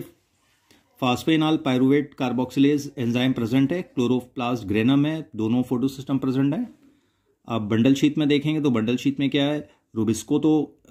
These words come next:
प्रेजेंट है लेकिन पीईपी carboxylase यहाँ पर नहीं दिख रहा है, एब्सेंट है। chloroplast agranum है, केवल फोटोसिस्टम फर्स्ट प्रेजेंट होता है, इसकी सेल वॉल थिक होती है ताकि ऑक्सीजन आउटर साइड से यहाँ पे एंटर ना कर सके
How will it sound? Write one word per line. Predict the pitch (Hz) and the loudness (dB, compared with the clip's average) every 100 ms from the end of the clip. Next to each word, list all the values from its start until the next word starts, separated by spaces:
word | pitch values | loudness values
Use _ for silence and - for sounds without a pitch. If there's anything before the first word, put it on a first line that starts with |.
| - | -8
प्रेजेंट | 120 110 131 139 | -4 2 2 2
है | 175 | 2
लेकिन | 147 117 131 139 | 2 2 2 0
पीईपी | 139 - 135 139 143 139 147 | -2 2 4 6 4 4 2
carboxylase | 147 123 123 123 139 139 131 | 2 -2 -2 -2 0 2 2
यहाँ | 123 | -2
पर | 135 | -2
नहीं | 110 98 | -2 -2
दिख | 110 | -2
रहा | 120 113 | -2 -4
है, | |
एब्सेंट | 92 - 98 | -6 -8 -6
है। | 101 101 _ _ _ | -8 -10 _ _ _
chloroplast | 127 131 135 131 135 110 | 2 2 4 0 0 0
agranum | 113 120 131 | 0 2 2
है, | 151 - _ | 0 -6 _
केवल | 117 113 135 | -2 0 0
फोटोसिस्टम | 135 127 127 135 135 | 2 0 -2 -2 -2
फर्स्ट | 123 113 | -2 -4
प्रेजेंट | - 117 127 | -4 -2 0
होता | 131 123 | 0 -2
है, | 147 | -4
इसकी | 143 123 | -4 -6
सेल | - 110 | -4 -2
वॉल | 107 117 - | -2 -2 -4
थिक | 117 | -4
होती | 113 110 131 | -4 -2 -2
है | 196 - - - - - | -2 -10 -20 -20 -16 -8
ताकि | 110 139 | 0 2
ऑक्सीजन | 120 117 123 113 151 - | 2 2 0 2 0 -2
आउटर | 123 117 135 | -4 -4 -4
साइड | 135 127 | -2 -2
से | 123 | 0
यहाँ | 139 123 | -2 0
पे | 123 | -2
एंटर | 101 - | -2 -2
ना | 113 | -2
कर | 107 | -4
सके | 92 - | -10 -12